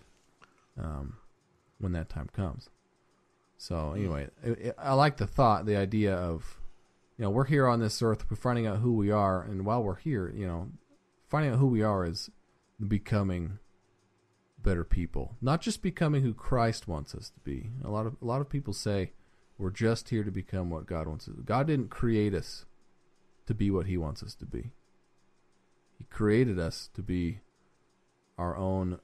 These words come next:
Speaker 1: beings that can experience joy. He wants to help us find who we should be, and he knows who we should be.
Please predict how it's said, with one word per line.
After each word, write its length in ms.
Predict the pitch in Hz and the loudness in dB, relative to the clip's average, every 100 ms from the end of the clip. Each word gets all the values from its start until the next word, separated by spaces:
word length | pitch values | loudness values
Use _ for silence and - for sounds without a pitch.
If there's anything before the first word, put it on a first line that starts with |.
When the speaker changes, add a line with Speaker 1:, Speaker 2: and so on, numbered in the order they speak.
| - 104 | -10 -2
Speaker 1:
beings 500 | 101 92 87 87 - | 0 0 0 -4 -6
that 100 | 85 | -8
can 100 | 82 | -8
experience 600 | 78 - 87 82 73 - | -10 -8 -6 -4 -6 -10
joy. 540 | 95 101 113 71 71 104 - _ _ _ _ _ _ _ _ _ _ | -6 -2 -2 -2 -4 -8 -12 _ _ _ _ _ _ _ _ _ _
He 140 | - 120 | -2 0
wants 240 | 120 - | 2 -2
to 120 | - | -4
help 300 | 98 101 - - | -2 -2 -2 -6
us 280 | 107 101 - | 0 0 0
find 520 | - 101 92 92 90 - _ _ _ _ | -4 0 0 -2 -4 -12 _ _ _ _
who 140 | 98 | -4
we 140 | 87 80 | -2 -4
should 240 | - 113 | -6 -10
be, 320 | - 78 - 135 | -6 -4 -6 -2
and 160 | 110 | 0
he 140 | 113 180 | 2 2
knows 320 | 208 247 - | 2 -2 -4
who 120 | 87 | -4
we 140 | 76 67 | -4 -6
should 220 | - - | -12 -12
be. 260 | 60 65 | -10 -10